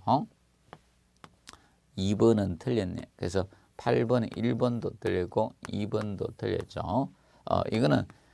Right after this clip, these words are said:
가시 강선 투과율은 높인 거야.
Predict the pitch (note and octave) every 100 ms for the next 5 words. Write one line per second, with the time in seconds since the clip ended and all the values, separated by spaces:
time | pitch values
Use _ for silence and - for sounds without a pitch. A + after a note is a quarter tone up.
0 | - - - - G2 G#2+ G2+ - G#2 G2
1 | G2 G2+ G2 - G#2 F#2+ G#2 B2+ A#2 G#2+
2 | D3+ D#3 G2+ F2+ D#2 D2+